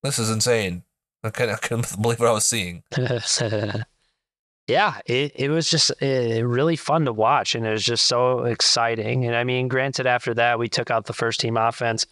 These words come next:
Speaker 2: Tomlin said, "I've had enough. Kenny's thrown way too many passes, uh, four," and, uh, he wa-, he was out of there. So,
Speaker 1: <laughs> Yeah,
Speaker 2: uh,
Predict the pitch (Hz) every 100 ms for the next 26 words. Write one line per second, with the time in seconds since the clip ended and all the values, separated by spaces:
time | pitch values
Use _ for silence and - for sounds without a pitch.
0 | _ _ _ - 127 131 123 127 117 113
1 | 143 135 131 127 113 113 113 - 143 131
2 | 123 - 123 120 127 127 135 120 110 107
3 | 107 107 - 107 - - _ _ _ -
4 | 110 104 - 139 120 110 110 - _ _
5 | _ - 113 113 113 113 110 107 104 104
6 | 107 113 127 131 123 135 127 127 143 113
7 | 90 - - - 110 104 101 98 - -
8 | _ _ _ - 110 101 101 101 113